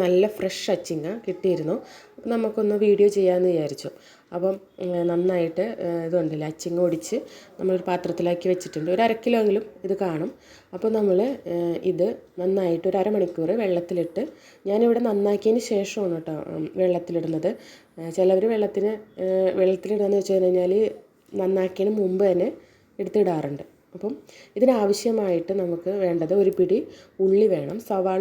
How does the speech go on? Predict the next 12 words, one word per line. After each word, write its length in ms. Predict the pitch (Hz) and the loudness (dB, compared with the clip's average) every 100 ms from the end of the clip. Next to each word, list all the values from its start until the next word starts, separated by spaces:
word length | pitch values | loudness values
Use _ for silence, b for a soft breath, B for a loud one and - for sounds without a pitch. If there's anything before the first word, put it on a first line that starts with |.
| 214 | 0
ഒരു 60 | |
ചെറിയ 420 | 214 208 170 175 208 208 | -2 -2 -2 -2 -2 -2
സവാള 320 | 160 160 165 180 | -4 0 0 0
വേണം, 220 | 151 165 - B B B - | -2 -6 -10 B B B -4
പിന്നെ 160 | 208 214 | 0 2
രണ്ട് 180 | 202 202 202 | 2 2 0
മൂന്ന് 160 | 196 220 | 0 -2
പച്ചമുളക്, 580 | 214 - 196 170 147 196 - - - 254 | -4 -4 -4 -2 -2 -4 -8 -16 -6 0
ആവശ്യത്തിന് 420 | 254 247 226 214 196 | 2 2 0 2 4
വേപ്പില, 340 | 170 165 151 208 - B B - | 2 0 -4 -4 -8 B B -6
പിന്നെ 160 | 220 233 | -2 4
മൂന്നല്ലി 440 | 220 226 190 165 | 4 4 2 0